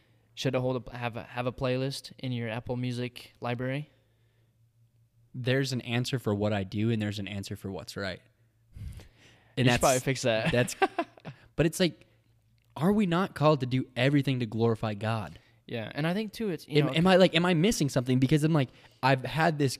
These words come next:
Speaker 2: I've re-, had this inner, um, like, wrestling with myself. It's like, Zach Bryan is not uplifting to God, but it's also not causing me to be farther away from God, I don't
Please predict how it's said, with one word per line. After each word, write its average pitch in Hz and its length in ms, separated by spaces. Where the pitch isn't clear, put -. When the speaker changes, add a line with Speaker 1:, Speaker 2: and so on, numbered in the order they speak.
Speaker 2:
I've 113 240
re-, 139 140
had 151 300
this 117 180
inner, 151 460
um, 113 360
like, 110 220
wrestling 135 500
with 113 160
myself. 110 480
It's - 160
like, 104 280
Zach 196 300
Bryan 233 260
is 160 80
not 180 220
uplifting 165 420
to 135 60
God, 117 480
but 156 220
it's 165 220
also 208 320
not 143 200
causing 151 380
me 151 120
to 127 180
be 117 280
farther 185 440
away 156 200
from 160 200
God, 120 200
I 117 60
don't 113 200